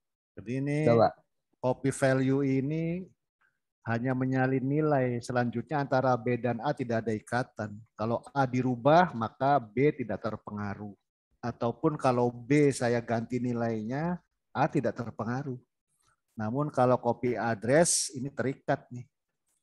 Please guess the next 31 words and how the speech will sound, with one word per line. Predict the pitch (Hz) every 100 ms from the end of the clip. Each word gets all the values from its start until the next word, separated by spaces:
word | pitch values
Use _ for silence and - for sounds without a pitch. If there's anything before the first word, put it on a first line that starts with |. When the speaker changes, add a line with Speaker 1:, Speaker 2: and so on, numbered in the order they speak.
| _ _ _
Speaker 1:
Kalau | 110 113 -
A | 131
saya | - 117 117
ganti, | 110 113 110 - 151 170 185
maka | 120 110 - 139 147
dereferensinya | 113 120 120 117 - 117 113 113 - 113 110 120 135
bintang | 117 113 104 - 101 104
C | - 104 104
ini | 110 135 113
akan | 92 104
berubah. | 98 95 90 90 85 90
Atau | 135
kalau | 131 117 117
bintang | 110 110 - 107 110
C | 120 107
saya | 104
ubah, | 104 110 104 131 175 160
maka | - -
nilai | 131 117 110 107
A | 104
berubah. | 123 - 95 - 90 - _ _ _ _ _ _ _
Nah, | 120 123
dua | 131 139 139
sifat | 165 - 160 196
itu, | 202 170 175 - _ _ _ - - _
dua | 117 135 135
sifat | 156 165 143 160
itu | 208
yang | 165 147 151
perlu | - 151 156 147
di, | 123 127 127 127